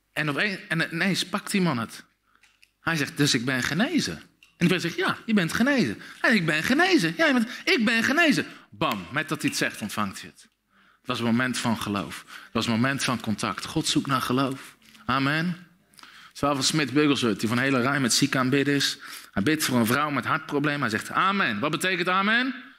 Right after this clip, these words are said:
Zo is het. Het is gebeurd. Hij zegt, "Amen." En die vrouw die loopt weg en die gaat er weer achteraan staan meteen.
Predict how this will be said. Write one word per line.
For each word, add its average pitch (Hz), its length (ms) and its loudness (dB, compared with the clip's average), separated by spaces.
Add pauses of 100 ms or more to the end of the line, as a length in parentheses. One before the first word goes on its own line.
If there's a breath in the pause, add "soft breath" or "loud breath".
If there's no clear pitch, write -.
(200 loud breath)
Zo 156 260 0
is 240 160 4
het. 220 120 4
Het - 100 -6
is 165 120 2
gebeurd. 220 340 2
Hij 156 80 0
zegt, 175 160 0
"Amen." 208 480 2 (480 loud breath)
En 180 140 0
die 185 80 2
vrouw 202 200 2
die 208 100 4
loopt 190 180 2
weg 226 280 0 (140)
en 202 80 -2
die 202 100 2
gaat 214 140 2
er 214 60 0
weer 220 100 2
achteraan 254 360 2
staan 190 200 0
meteen. 101 420 -4